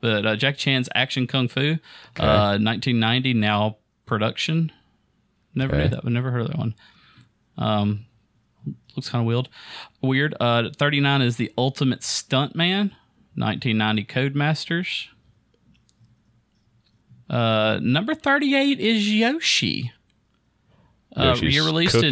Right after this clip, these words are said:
Speaker 1: in nineteen ninety-one. Game Freak. No, it's Yoshi.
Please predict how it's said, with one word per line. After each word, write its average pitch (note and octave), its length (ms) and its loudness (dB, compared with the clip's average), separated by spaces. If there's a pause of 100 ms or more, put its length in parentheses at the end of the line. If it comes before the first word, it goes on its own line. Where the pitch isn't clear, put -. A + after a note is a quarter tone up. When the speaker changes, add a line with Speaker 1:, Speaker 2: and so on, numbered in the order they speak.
Speaker 1:
in A#2+ 240 2
nineteen A#2+ 520 2
ninety-one. C#3+ 520 0 (120)
Game F3+ 200 0
Freak. - 200 -4
No, D#3+ 340 0
it's - 260 -6 (120)
Yoshi. C#3 720 -2